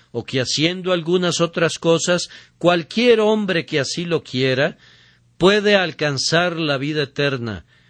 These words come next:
Por consiguiente, están obligados a sostener que si la voluntad del hombre no cede y no se somete voluntariamente a la gracia, entonces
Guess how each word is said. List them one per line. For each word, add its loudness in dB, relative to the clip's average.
Por -6
consiguiente, -2
están -2
obligados 0
a -2
sostener -2
que -2
si -4
la 0
voluntad 0
del -4
hombre -2
no 2
cede -2
y 0
no 2
se -2
somete -2
voluntariamente -2
a -2
la -6
gracia, -4
entonces -2